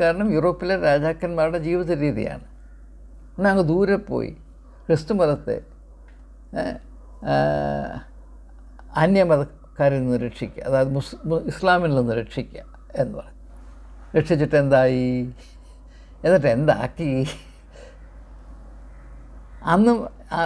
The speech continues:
അതിൽ പോയി വീരസാഹസികമായി യുദ്ധം ചെയ്ത് പട്ടുപോയ ആളുകൾക്ക് ഇന്ന്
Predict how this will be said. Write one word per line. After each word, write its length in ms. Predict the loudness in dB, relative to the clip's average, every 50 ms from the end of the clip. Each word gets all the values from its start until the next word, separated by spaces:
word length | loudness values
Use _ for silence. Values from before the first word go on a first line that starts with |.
| -2 0
അതിൽ 220 | 0 2 2 2 0 0 -2 -8 -14 -18 -20 -20 -20 -14 -6
പോയി 240 | -2 2 2 4 4 2
വീരസാഹസികമായി 1300 | 2 2 2 2 4 2 2 2 4 2 4 4 2 -2 -2 -4 -4 -2 0 0 0 0 0 0 0 0
യുദ്ധം 300 | 0 -4 -4 -4 -6 -4 -2
ചെയ്ത് 220 | -2 -2 -2 -2 -4 -6 -6 -14 -20 -20 -20 -10 -2
പട്ടുപോയ 480 | -2 -2 0 0 2 4 6 6 6 6 6 4
ആളുകൾക്ക് 600 | 2 0 0 0 0 0 -2 -2 -4 -2 0 0 0 0
ഇന്ന് 300 | -2 -4 -2 -2 -2 -2